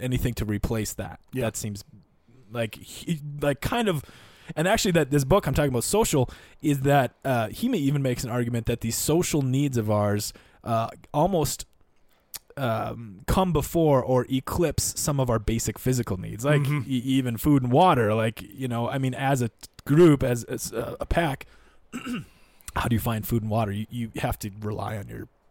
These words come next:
Speaker 2: Yeah,
Speaker 1: pack, on
Speaker 2: yeah.
Speaker 1: your others, right?
Speaker 2: I also think that
Speaker 1: Yeah.
Speaker 2: the thing about doing hard things as well that I really enjoy, and I, I think we're kinda going all over the map, but I, I'm enjoying the conversation, is that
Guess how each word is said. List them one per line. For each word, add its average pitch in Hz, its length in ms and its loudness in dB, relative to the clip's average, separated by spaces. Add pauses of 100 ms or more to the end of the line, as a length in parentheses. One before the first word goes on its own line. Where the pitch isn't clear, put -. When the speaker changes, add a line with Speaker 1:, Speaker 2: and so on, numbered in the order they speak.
(120)
Speaker 2:
Yeah, 139 200 0
Speaker 1:
pack, 90 280 -6
on 101 60 -8
Speaker 2:
yeah. 127 60 -4
Speaker 1:
your 113 140 -6
others, 104 380 -8
right? 104 280 -6
Speaker 2:
I - 120 -20
also 214 160 0
think 185 160 -2
that 120 140 -6
Speaker 1:
Yeah. 113 100 -6
Speaker 2:
the 160 160 -2
thing 180 160 -2
about 139 240 0
doing 131 180 -2
hard 131 340 0
things 120 200 -4
as 113 100 -8
well 120 200 0
that 117 100 -2
I 113 60 -2
really 120 280 -2
enjoy, 117 280 -4
and 110 100 -4
I, 117 300 -8
I - 40 -6
think 123 160 -10
we're 110 100 -10
kinda 113 220 -4
going 113 220 -4
all 113 160 -2
over 107 140 -4
the 107 100 -10
map, 113 320 -4
but 110 100 -6
I, 110 180 -8
I'm 120 160 -4
enjoying 117 320 -4
the 110 60 -10
conversation, 135 540 -2
is 123 80 -2
that 123 220 0